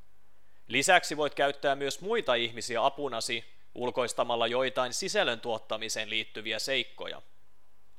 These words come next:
Somen käyttöä helpottaviin työkaluihin kuuluvat muiden muassa Hootsuite, Meet Edgar.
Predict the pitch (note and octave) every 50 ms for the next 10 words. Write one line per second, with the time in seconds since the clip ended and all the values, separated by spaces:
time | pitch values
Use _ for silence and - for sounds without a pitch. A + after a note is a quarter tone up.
0 | - - - - - - - - C3+ E3+ G3 G#3+ G3 C3+ - D3+ D3 D3 D3 -
1 | C#3+ C3 B2 A#2 C3+ C3+ C3+ C3+ C3 - - - C3 B2 B2 A#2+ A2+ - E3+ F3
2 | D#3+ - - A#2+ A#2 A#2 A2 A#2+ A#2 A2 G#2 B2+ B2 B2 A#2+ A2 A2+ A2 - -
3 | B2 C3+ C#3 B2+ A#2+ A#2 A2+ A2+ A2+ A#2 A#2 - - - A#2+ A2+ - - - -
4 | - - - - - - - - - - C#3+ D#3 F3 F3 - - F#3 F3+ E3+ E3
5 | - - - - - - - - - - - - - - - - - A2+ C#3 D#3
6 | D#3 C#3+ - - C3+ C3+ - - - - G2+ - -